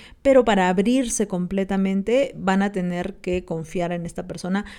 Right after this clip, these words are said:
y estas personas por naturaleza son muy desconfiadas. Entonces, al principio quizá no haya mucha apertura, ¿no? Eso no quiere decir que dejen de ser sexuales, por supuesto que no, eso siempre va a estar presente, pero no va a haber mucha apertura, especialmente por esta área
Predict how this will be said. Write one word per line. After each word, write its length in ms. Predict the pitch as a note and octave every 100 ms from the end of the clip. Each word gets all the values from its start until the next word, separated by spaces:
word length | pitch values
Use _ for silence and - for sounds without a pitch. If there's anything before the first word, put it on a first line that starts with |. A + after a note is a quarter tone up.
| -
y 200 | G#3+ G#3
estas 340 | G3+ G#3 A3+ A#3
personas 420 | B3+ A#3+ A3 G3+
por 280 | - C4 B3+
naturaleza 720 | A#3+ B3 B3+ A3 F#3 F#3 G#3+
son 320 | G#3 F#3+ F#3+
muy 280 | B3 B3 E3+
desconfiadas. 760 | E3 - E3 D3+ D3+ - -
Entonces, 260 | A#3+ C4+ D4
al 120 | C#4+
principio 520 | G#3+ A#3+ A#3 A3+ C#4
quizá 340 | - - G#3 G#3+ - - -
no 360 | G#3 G#3 G#3+ G#3
haya 260 | G3 G#3+ G3+
mucha 380 | G3+ G#3 G#3
apertura, 800 | F#3+ E3+ D3 - A#3+ A#3 F3 G3 - - -
¿no? 220 | E3+ F#3+
Eso 180 | - G3
no 100 | F#3
quiere 160 | G3+ F3
decir 220 | - F3
que 100 | F3+
dejen 200 | F3+ F#3+
de 100 | E3
ser 180 | E3 E3
sexuales, 380 | E3+ F3+ G#3+
por 200 | A3 G3+
supuesto 420 | G3+ F3 F#3+ F#3+ F3+
que 80 |
no, 100 | F3
eso 140 | F#3 F#3
siempre 320 | G3+ G#3+ G#3+
va 80 | F#3+
a 40 |
estar 220 | F#3 F3+
presente, 400 | F3+ F#3 F3+ F#3+ A#3+ - -
pero 180 | A#3+ B3+
no 140 | C4+
va 80 | C#4+
a 20 |
haber 140 | C#4 C#4
mucha 260 | C4 -
apertura, 720 | C#4+ G#3+ G3+ G3+ B3 G#3 G3 -
especialmente 560 | G3 - F#3+ F#3+ F#3+ G3+
por 180 | F#3
esta 300 | F3 - F#3+
área 300 | F#3 F#3 G3